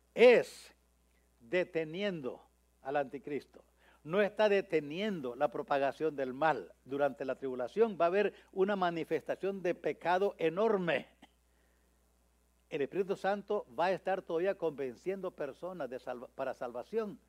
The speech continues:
pero no está deteniendo el pecado. Entonces, aquí en segunda a las Tesalonicenses dos siete,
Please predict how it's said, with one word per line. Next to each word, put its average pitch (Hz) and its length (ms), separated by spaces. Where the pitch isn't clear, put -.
pero 170 220
no 180 120
está 196 240
deteniendo 165 560
el 147 80
pecado. 170 480
Entonces, 156 720
aquí 139 340
en 208 260
segunda 156 720
a 143 140
las 127 160
Tesalonicenses 151 680
dos 185 180
siete, 143 440